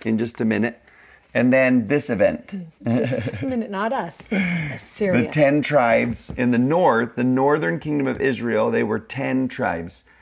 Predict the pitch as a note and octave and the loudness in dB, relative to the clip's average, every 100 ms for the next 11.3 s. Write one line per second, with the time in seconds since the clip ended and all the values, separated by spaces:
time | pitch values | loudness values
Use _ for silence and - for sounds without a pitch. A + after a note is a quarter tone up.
0 | _ _ A2+ A#2 B2 B2 B2 A#2+ A2+ A#2 | _ _ 2 2 4 2 2 0 -2 -2
1 | G#2+ G2+ G#2 G2 - - - - F#2+ C#2 | -2 -2 -2 -4 -8 -16 -8 -4 -4 -4
2 | A#1 - _ _ G#2 F#2 A2+ D3 _ A3+ | -12 -20 _ _ -12 -4 -4 -4 _ 0
3 | A#3+ A3 A#3 B3+ - D4+ E4 E4+ E4 E4 | 0 2 0 -2 0 0 2 -2 -2 -2
4 | D4+ C#4 B3+ A#3+ B3 B3 A#3 A3+ A3+ F#3+ | -2 0 -2 -4 -2 -2 0 0 0 -4
5 | - - - A3+ G#3+ A3+ G#3+ G#3+ A3 G#3+ | -8 -14 -4 -2 0 0 -2 0 0 0
6 | G#3+ A3+ G#3+ G3+ E3+ - G#3+ G#3 A3 A#3 | 0 0 -2 -6 -12 -2 0 2 0 -2
7 | B3 B3+ C#4 D#4+ - C#4 C4 B3+ B3+ C4 | -2 -2 -2 -4 0 2 2 0 -4 -6
8 | - - _ _ - A3+ B3 C4 C4+ C4 | -10 -20 _ _ 0 2 2 2 4 2
9 | - - _ _ _ A#3 A3 G3 - _ | 0 -16 _ _ _ -2 0 -2 -8 _
10 | - A#3 B3+ C4+ C#4 C#4+ D4+ D4 C4 C4 | -6 0 2 2 2 2 0 -2 -4 -2
11 | B3 A#3+ A#3 | -2 -4 -8